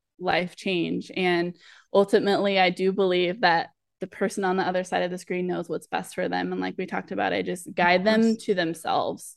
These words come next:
Speaker 1: and trust that they know what's best for them. And I just love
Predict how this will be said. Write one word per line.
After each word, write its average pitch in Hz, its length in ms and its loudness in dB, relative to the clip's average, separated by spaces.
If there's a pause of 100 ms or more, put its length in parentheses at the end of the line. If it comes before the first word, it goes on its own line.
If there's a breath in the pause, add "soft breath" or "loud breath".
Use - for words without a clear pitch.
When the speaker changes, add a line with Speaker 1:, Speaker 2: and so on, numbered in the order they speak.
Speaker 1:
and 175 200 -2
trust - 420 0
that 170 200 -2
they 185 180 2
know 180 160 0
what's 175 220 -4
best - 340 -6
for 180 120 -4
them. 170 320 -2 (520 soft breath)
And 175 260 4
I 175 100 2
just 180 240 -4
love 180 380 6